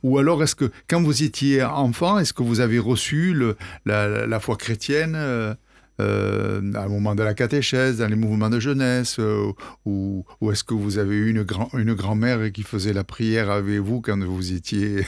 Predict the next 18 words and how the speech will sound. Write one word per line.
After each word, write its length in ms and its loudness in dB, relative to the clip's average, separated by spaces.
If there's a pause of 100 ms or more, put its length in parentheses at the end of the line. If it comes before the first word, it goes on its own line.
<laughs> 140 -4
petite 340 -6
fille ? 460 -4 (360)
<laughs> 280 2
Je 200 -2
sais 160 -2
pas, 180 0
je 120 0
vous 180 2
pose 220 0
des 100 2
questions 320 0
parce 160 0
que 140 0
je 20 0
suis 140 -2
curieux 320 2
de, 200 2